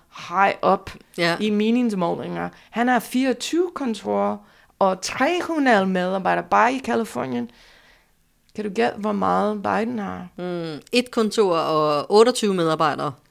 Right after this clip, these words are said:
Speaker 1: Ja, et kontor.
Speaker 2: <laughs>
Speaker 1: Og han vil ikke sige, hvor mange medarbejdere det
Speaker 2: Hvad
Speaker 1: har.
Speaker 2: tænker han på?
Speaker 1: Jamen, det, jeg tror, det er et godt spørgsmål, men det er en af hans problemer.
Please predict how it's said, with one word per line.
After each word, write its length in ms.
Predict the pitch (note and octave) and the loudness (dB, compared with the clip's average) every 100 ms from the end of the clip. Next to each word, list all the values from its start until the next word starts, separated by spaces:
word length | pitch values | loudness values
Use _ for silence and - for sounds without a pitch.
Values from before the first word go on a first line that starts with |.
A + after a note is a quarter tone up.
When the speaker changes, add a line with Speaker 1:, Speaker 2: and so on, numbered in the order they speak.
| _ - | _ 0
Speaker 1:
Ja, 160 | G3 - - | 2 2 4
et 340 | B3 B3+ B3+ - _ - | 8 8 6 -12 _ -14
kontor. 560 | G3+ F#3+ - F#3+ - - _ - | -10 -10 -10 -12 -12 -18 _ -2
Speaker 2:
<laughs> 100 | G#3+ - _ - D#4 - _ _ _ _ - - _ _ _ - | -2 -2 _ -8 -8 -8 _ _ _ _ -20 -20 _ _ _ 6
Speaker 1:
Og 140 | A3 | 6
han 160 | A3+ A3 | 6 2
vil 100 | A3+ | 2
ikke 160 | A3+ | 0
sige, 220 | - C#4 | -6 -6
hvor 120 | C4+ F#3 | -4 -4
mange 300 | D#3+ D#3+ E3 | -4 -4 -4
medarbejdere 600 | E3 F#3+ G3 F#3 - - | -6 -6 -6 -8 -8 -8
det 100 | - | -4
Speaker 2:
Hvad 100 | F#3 | -2
Speaker 1:
har. 80 | |
Speaker 2:
tænker 260 | G3+ A#3+ D#4+ | 2 2 0
han 140 | F4 | -2
på? 220 | B3 A3+ - _ _ _ _ _ _ - - | -4 -6 -10 _ _ _ _ _ _ -20 -8
Speaker 1:
Jamen, 440 | A3+ C#4 C#4+ D4 | 0 2 2 2
det, 600 | D4 D4 D4 C#4+ C4+ - - - - _ _ | 2 4 2 2 0 -2 -6 -18 -20 _ _
jeg 180 | - C4 | -4 -4
tror, 320 | C4 C#4 C4 - - - G#3 | -2 -2 -2 -6 -12 -10 2
det 20 | C4+ | 6
er 100 | D#4 | 6
et 100 | D#4 | 6
godt 220 | D4+ D4+ | 0 0
spørgsmål, 600 | - D4+ D#4+ C4+ G#3+ G3+ | -2 0 0 2 4 4
men 360 | G#3+ G#3+ G#3 | 4 4 4
det 420 | G#3 - - - D4 | 2 -2 -6 -2 -2
er 40 | - | 0
en 280 | B3 C#4 D4 | -2 0 0
af 80 | |
hans 240 | C4 A#3 G#3+ | 0 0 -2
problemer. 360 | - G#3 B3+ | -4 -2 0